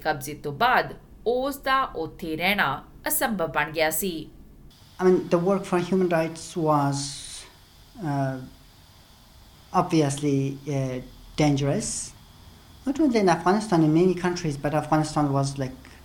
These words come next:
Speaker 2: the most, uh, difficult one where I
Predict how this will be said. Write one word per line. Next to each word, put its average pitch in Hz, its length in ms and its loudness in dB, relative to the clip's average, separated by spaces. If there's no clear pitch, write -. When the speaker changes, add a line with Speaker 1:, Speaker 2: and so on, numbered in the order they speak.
Speaker 2:
the 147 120 4
most, - 440 -2
uh, - 840 -6
difficult 139 400 -2
one 139 180 -4
where 131 180 0
I 131 260 0